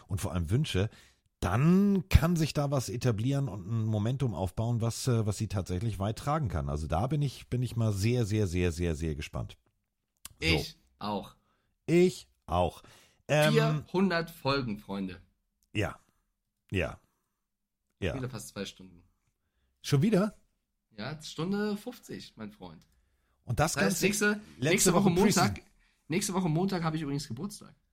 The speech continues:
Speaker 1: Ja, dann machen wir, äh, die vierhunderteinste Folge.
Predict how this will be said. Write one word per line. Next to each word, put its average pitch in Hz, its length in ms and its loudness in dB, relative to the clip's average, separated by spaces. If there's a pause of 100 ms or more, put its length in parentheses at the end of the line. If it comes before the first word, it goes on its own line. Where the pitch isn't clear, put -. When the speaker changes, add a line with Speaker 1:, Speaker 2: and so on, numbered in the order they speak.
(640)
Speaker 1:
Ja, 101 280 2
dann 98 140 2
machen 147 260 4
wir, 135 340 4
äh, 107 420 2
die 113 140 2
vierhunderteinste 175 1080 2
Folge. 92 600 -2